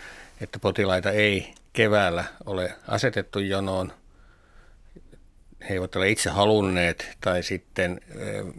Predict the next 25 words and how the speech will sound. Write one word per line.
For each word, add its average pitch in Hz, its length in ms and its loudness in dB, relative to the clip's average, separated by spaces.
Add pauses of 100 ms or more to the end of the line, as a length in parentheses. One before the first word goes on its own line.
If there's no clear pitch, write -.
(580)
sitä 87 420 -4
toimenpidettä 90 720 -2
on, 85 260 -4
on 90 160 -10
siirretty, 101 720 -2 (600)
tai 92 140 -2
sen 101 140 2
arviointia 95 640 2
on 98 100 -8
siirretty. 90 600 -8 (580)
Ja 92 60 -12
sit 95 220 -4
toisaalta 90 600 0
niin, 87 320 -2
niin, 87 260 -6
tuota, 87 480 -2 (480)
meillä 92 340 0
on 104 340 4
nyt 98 180 -6
semmoinen, 92 440 -2
niin 92 100 -4
kuin, 95 160 -4
jonon 107 320 4
rakenteellinen 90 880 2
ongelma, 90 500 -4